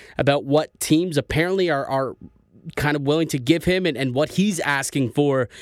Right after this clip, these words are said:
which I think is a number and a term that would probably put the Leafs out of the running. So we'll get to that in just a moment. Um, we're also gonna be laying out the expansion rules. So I'll be telling you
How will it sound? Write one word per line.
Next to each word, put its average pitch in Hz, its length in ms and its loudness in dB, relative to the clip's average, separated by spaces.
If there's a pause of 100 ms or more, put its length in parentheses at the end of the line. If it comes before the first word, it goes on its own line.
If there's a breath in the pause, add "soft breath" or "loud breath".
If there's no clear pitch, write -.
(240 loud breath)
which 139 160 2
I 135 120 2
think 131 300 -2
is 131 180 0
a 131 120 -2
number 147 500 0 (320 loud breath)
and 139 220 -2
a 123 100 -2
term 156 600 0
that 135 180 2
would 120 160 -6
probably 185 460 0
put 196 180 0
the 190 100 2
Leafs 180 280 -2
out 165 100 2
of 165 60 0
the 160 80 0
running. 120 320 -2
So 117 160 -2
we'll 117 100 0
get 139 200 0
to 185 100 0
that 160 260 0
in 147 80 -4
just 135 240 -2
a 131 40 2
moment. 135 420 0 (320 loud breath)
Um, 135 320 0
we're 160 120 2
also 165 300 0
gonna 180 80 4
be 165 140 2
laying 165 400 0
out 165 220 -2
the 165 100 4
expansion 165 600 0
rules. 135 300 0
So 131 380 0
I'll 127 100 -2
be 127 240 -2
telling 151 340 -2
you 147 200 -2